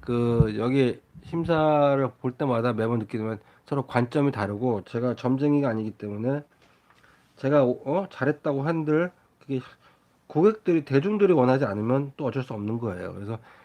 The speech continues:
그냥 제가 가지고 있는 섹션 내에서의 어떤 리뷰, 모니터 내용들 제가 해서 한번 그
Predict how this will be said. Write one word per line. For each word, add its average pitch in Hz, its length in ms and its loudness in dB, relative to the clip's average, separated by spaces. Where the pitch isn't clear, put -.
그냥 127 160 -8
제가 147 380 2
가지고 110 320 -2
있는 123 180 0
섹션 202 580 0
내에서의 101 520 -2
어떤 104 320 -6
리뷰, 123 420 0
모니터 117 460 -2
내용들 101 540 -2
제가 98 160 -10
해서 135 240 -6
한번 95 300 -8
그 - 240 -20